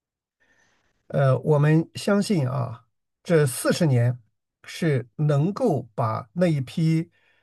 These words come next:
在埃及地做奴隶四百三十年的人，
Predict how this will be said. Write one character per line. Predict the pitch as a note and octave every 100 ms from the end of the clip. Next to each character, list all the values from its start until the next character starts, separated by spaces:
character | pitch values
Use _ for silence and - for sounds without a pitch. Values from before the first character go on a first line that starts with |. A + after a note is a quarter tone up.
| _ _
在 | - D#3 C3+ -
埃 | G#3+ A#3+
及 | A#3+ D3
地 | C#3+ C3+
做 | B2 F3 C#3
奴 | B2+ C3
隶 | F#3+ E3 A2+ - _
四 | - -
百 | D#3 C3
三 | B2 E3+
十 | E3+ D3+
年 | B2 B2+
的 | B2
人， | A#2+ B2+